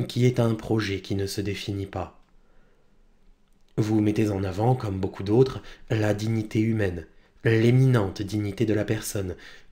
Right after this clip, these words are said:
qui sont des thèmes qui, tout compte fait, ne sont pas si loin de tous les anciens thèmes libéraux. Pour les justifier,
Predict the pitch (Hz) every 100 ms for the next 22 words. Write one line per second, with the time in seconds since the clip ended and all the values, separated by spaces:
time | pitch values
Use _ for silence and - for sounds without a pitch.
0 | - 131 139 - 120 107 107 120 117 107
1 | 107 98 120 - 101 95 - 117 117 -
2 | - _ - 123 110 - 104 113 110 -
3 | 110 104 98 101 92 87 - 107 107 95
4 | 98 - 101 92 98 95 95 98 98 90
5 | 80 - - - _ _ _ _ _ _
6 | _ _ _ _ _ _ _ _ _ -
7 | - 131 - 160 156 156 160 156 160 175
8 | 160 - 196 202